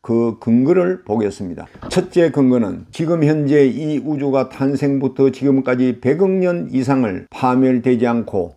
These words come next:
이처럼 존재하고 있다는 사실입니다. 이 우주와 자연은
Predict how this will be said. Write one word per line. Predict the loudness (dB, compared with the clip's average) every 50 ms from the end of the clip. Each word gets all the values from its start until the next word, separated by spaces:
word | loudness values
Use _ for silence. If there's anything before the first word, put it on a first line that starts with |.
| _ _ _ -8
이처럼 | -8 -8 -6 -4 -2 0 0 0 0 -2 -6 -8 _ _ _
존재하고 | 2 4 4 4 6 4 4 2 2 0 -2
있다는 | -2 -4 -4 -4 -2 -2 0 0 0 -2 -2 -4 -8 -12
사실입니다. | _ _ -6 -4 -4 -4 -4 -4 -4 -2 -2 -2 -2 -4 -8 -12 -16 _ _ _ -6
이 | -2 0 2 2 2
우주와 | 2 2 2 2 4 4 4 4 4 2 0
자연은 | 0 -2 -2 0 0 0 -2 -4 -6 -8 -10 -12